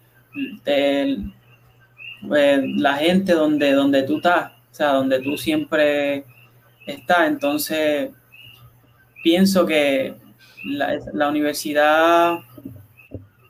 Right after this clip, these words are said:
también hay que verlo de la manera de que si tú quieres lograr más que una medalla de la lay,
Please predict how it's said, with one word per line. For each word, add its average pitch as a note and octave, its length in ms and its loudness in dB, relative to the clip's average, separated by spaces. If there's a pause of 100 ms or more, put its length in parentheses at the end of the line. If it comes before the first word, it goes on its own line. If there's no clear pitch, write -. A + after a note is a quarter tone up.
(1040)
también E3 680 -2 (380)
hay D#3 140 -2
que F#3 120 0
verlo F#3+ 340 4
de E3 100 2
la D3+ 100 0
manera D3+ 560 0 (460)
de C#3+ 180 -6
que C#3+ 140 -6
si C#3+ 220 -8
tú D#3+ 680 2
quieres E3+ 280 4
lograr E3+ 340 4 (920)
más F3+ 720 -2
que D3+ 120 -2
una D#3+ 200 2
medalla E3 420 4
de E3 100 4
la D#3+ 100 4
lay, E3+ 320 2